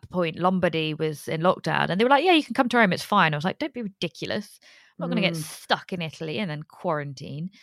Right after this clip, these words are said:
Speaker 1: <laughs> I'm not staying in." So I cancelled my trip to Italy. At this point, Patrick Vallance and Chris Whitty, well, particularly Patrick Vallance, was like, "You can go to Italy. It's fine. We don't see any risk."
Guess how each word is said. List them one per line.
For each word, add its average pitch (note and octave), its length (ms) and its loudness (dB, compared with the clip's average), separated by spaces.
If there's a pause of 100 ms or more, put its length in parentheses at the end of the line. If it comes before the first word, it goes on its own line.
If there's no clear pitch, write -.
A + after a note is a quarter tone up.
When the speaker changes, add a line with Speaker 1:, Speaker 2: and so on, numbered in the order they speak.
(640)
Speaker 1:
<laughs> A3 60 -2 (340)
I'm A3 80 -4
not C4+ 180 2
staying D#3+ 680 0
in." G3+ 420 -6 (480)
So C4+ 200 2
I C4+ 100 2
cancelled E4 400 -2
my C4+ 80 0
trip - 200 -8
to G#3+ 100 -8
Italy. F3 260 -4
At E3+ 60 -2
this D4+ 160 -4
point, E3 280 -2
Patrick G3 340 -4
Vallance E3+ 640 0
and D#3 500 -2 (300)
Chris F#3+ 300 0
Whitty, F3 340 0
well, E3+ 280 2
particularly C#4 420 0
Patrick F#3 340 -2
Vallance, E3+ 260 2
was F3+ 120 -12
like, G3+ 180 0
"You A3 100 -6
can B3 100 -4
go B3 120 6
to G3+ 120 2
Italy. - 200 -2
It's - 120 -10
fine. C#3 260 0
We D3+ 80 -6
don't D3+ 180 0
see D3+ 140 -8
any C#3+ 140 -6
risk." C3+ 340 -10